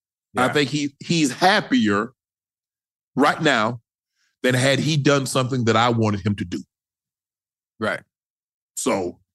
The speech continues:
Speaker 2: Yeah, I'm, I'm, I'm kinda, I'm kinda the same way with, with my kids. Obviously, my, my son, with both of my sons, um, I, I would never force the issue.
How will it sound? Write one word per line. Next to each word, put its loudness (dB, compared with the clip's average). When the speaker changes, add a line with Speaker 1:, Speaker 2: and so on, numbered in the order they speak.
Speaker 2:
Yeah, -6
I'm, -8
I'm, -6
I'm -6
kinda, 2
I'm 0
kinda 2
the -2
same 2
way 0
with, -2
with 0
my 4
kids. 0
Obviously, 0
my, 0
my 2
son, 0
with -2
both 2
of -6
my 2
sons, -2
um, 0
I, 4
I 2
would 0
never 0
force -2
the -8
issue. -8